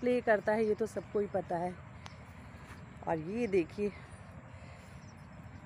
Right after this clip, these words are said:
हमें भी इनका ख्याल ज़रूरी, बहुत ज़रूरी है कि हम इनका ख्याल रखें, इन्हें हरा भरा रखें, इनको काटे ना, so that कि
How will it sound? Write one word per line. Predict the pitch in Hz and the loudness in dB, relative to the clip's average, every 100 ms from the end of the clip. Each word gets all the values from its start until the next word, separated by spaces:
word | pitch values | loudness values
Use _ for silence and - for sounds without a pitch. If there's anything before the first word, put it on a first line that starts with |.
| - - | -10 0
हमें | 202 220 247 262 208 | 2 4 4 2 4
भी | 285 330 | 6 6
इनका | - 247 233 247 | 4 0 4 2
ख्याल | 254 - 220 214 233 185 - - | 2 2 2 4 4 0 -10 0
ज़रूरी, | 208 202 240 269 269 - - - - - - | 4 4 6 6 4 0 -12 -14 -14 -14 0
बहुत | 208 269 254 | 4 6 8
ज़रूरी | 254 240 247 | 6 6 2
है | |
कि | 240 254 | 2 2
हम | 233 220 | 4 4
इनका | 202 220 | 4 2
ख्याल | 214 - 190 190 | 2 -4 2 2
रखें, | 185 175 - 196 185 - - - 208 | 4 0 0 -6 -6 -12 -14 -6 0
इन्हें | 233 214 | 2 2
हरा | 214 233 | 4 6
भरा | 220 226 220 | 8 8 8
रखें, | 214 - 240 233 240 - - - - - - - 185 | 4 2 2 4 4 -2 -12 -12 -12 -14 -14 0 2
इनको | 196 - - 247 247 240 240 - | 2 -2 -2 6 8 8 6 6
काटे | 240 247 277 285 | 8 10 8 4
ना, | 269 262 277 302 - - - - - - - | 6 4 4 -2 -10 -14 -14 -12 -12 -12 2
so | 208 196 | 4 8
that | 202 196 196 - | 10 8 6 0
कि | 220 | -4